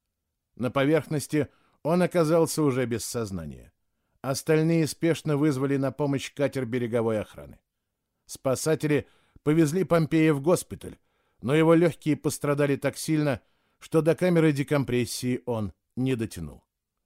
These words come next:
Джим Помпей скончался от легочной эмболии. Ему не было еще и сорока, а по физической форме он превосходил большинство своих коллег в полиции. Однако Помпей погиб.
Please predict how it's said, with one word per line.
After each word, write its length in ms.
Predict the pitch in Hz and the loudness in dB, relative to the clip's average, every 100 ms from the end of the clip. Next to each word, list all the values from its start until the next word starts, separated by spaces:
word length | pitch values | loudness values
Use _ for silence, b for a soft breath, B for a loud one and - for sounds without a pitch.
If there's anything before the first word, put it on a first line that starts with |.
| _ _ _ - | _ _ _ -18
Джим 320 | 87 160 165 | -4 0 2
Помпей 560 | 165 156 - 180 165 - _ _ - | 2 0 4 2 2 -4 _ _ -20
скончался 680 | - 160 156 202 196 - 175 | -4 -2 0 2 2 2 0
от 100 | 156 | 2
легочной 580 | 165 151 139 143 143 | 0 2 -2 -2 -4
эмболии. 680 | 143 135 127 139 127 92 - _ _ _ _ _ | -2 -2 0 0 0 -4 -8 _ _ _ _ _
Ему 280 | 92 147 180 | -4 2 4
не 160 | 190 | 4
было 160 | 175 170 | 4 4
еще 360 | 160 151 - 151 | 2 0 -4 -4
и 160 | 151 | -4
сорока, 600 | 131 139 135 131 151 98 _ _ _ _ - | -6 -4 -4 -2 -4 -4 _ _ _ _ -6
а 100 | 123 | -4
по 160 | 147 | -2
физической 640 | 120 135 143 143 135 - 127 | -2 -2 -4 -4 -6 -4 -4
форме 460 | - 175 127 92 _ _ _ _ | -2 -2 -2 -6 _ _ _ _
он 220 | 156 190 170 | 0 0 2
превосходил 720 | 170 165 156 - 151 156 147 | 2 2 2 -2 -2 0 0
большинство 680 | 131 151 - 156 - 165 170 | 0 -2 -2 -4 -4 -2 -2
своих 440 | - 156 143 - | 0 0 0 -2
коллег 420 | 143 131 117 110 | -2 0 0 -2
в 80 | - | -6
полиции. 680 | 120 113 95 - 58 50 _ _ _ _ _ _ _ _ | -6 -4 -4 -8 -16 -18 _ _ _ _ _ _ _ _
Однако 600 | 113 113 131 139 - 117 - _ _ _ - | -6 -4 0 -2 0 -4 -4 _ _ _ -2
Помпей 500 | 147 139 - 113 98 | 0 0 -2 -4 -4
погиб. 480 | - 110 - - | -6 -8 -10 -20